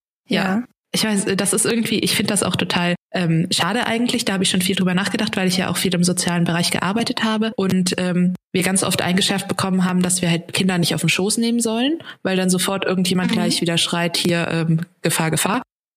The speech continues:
Speaker 1: Und, ähm, wir aber festgestellt haben, dass die weiblichen Mitarbeiter das ohne Probleme tun konnten.
Speaker 2: Mhm.
Speaker 1: Wir hatten ständig irgendein Kind auf dem Schoß, hat nie irgendjemand was gesagt. Aber sobald irgendein Mann ein, ein, oder ein junger Typ,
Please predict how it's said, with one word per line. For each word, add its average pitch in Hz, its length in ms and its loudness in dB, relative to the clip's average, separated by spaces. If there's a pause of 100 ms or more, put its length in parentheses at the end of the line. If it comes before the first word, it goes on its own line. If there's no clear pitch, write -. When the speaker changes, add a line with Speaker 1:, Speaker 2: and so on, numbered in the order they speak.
Speaker 1:
Und, 190 300 0
ähm, 180 400 2 (200)
wir 196 120 0
aber 175 140 0
festgestellt 190 580 0
haben, 190 180 2
dass 180 340 0 (280)
die 160 200 2
weiblichen 196 400 0
Mitarbeiter 175 460 0
das 165 180 0
ohne 247 200 0
Probleme 190 340 0
tun 190 240 0
konnten. 175 560 0
Speaker 2:
Mhm. 226 240 2
Speaker 1:
Wir 170 100 0
hatten 180 160 0
ständig 247 360 0
irgendein 165 240 0
Kind 175 160 0
auf 165 100 -2
dem 175 80 2
Schoß, 190 220 2
hat 185 160 -2
nie 240 140 0
irgendjemand 190 380 0
was 180 120 0
gesagt. 170 320 0 (260)
Aber 175 100 0
sobald 196 320 0
irgendein 220 380 0 (420)
Mann 190 460 2
ein, - 180 0
ein, 165 260 0
oder 170 180 0
ein 165 260 2 (160)
junger 220 380 0
Typ, - 260 -2